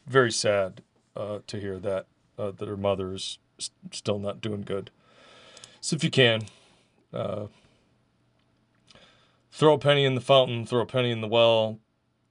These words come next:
pray, positive vibes, ring a bell, do whatever you're gonna do. Um,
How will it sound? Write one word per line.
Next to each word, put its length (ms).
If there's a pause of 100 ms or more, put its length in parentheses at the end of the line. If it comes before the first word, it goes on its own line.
(760)
pray, 380
positive 500
vibes, 680 (200)
ring 200
a 40
bell, 500
do 120
whatever 240
you're 100
gonna 100
do. 300 (400)
Um, 400